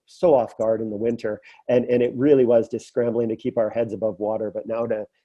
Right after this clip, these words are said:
to move it to the next level, we have to think about these things.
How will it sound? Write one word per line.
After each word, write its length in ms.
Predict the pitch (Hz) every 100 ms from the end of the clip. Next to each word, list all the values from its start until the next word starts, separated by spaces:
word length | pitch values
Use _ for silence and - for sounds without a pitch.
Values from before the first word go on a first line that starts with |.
| _
to 80 | 123
move 300 | 117 127 113
it 120 | 113
to 60 | -
the 60 |
next 280 | 107 107 -
level, 220 | 107 104
we 120 | 101 104
have 100 | -
to 80 | _
think 140 | 107 107
about 160 | 101 -
these 160 | 107
things. 360 | - 52 -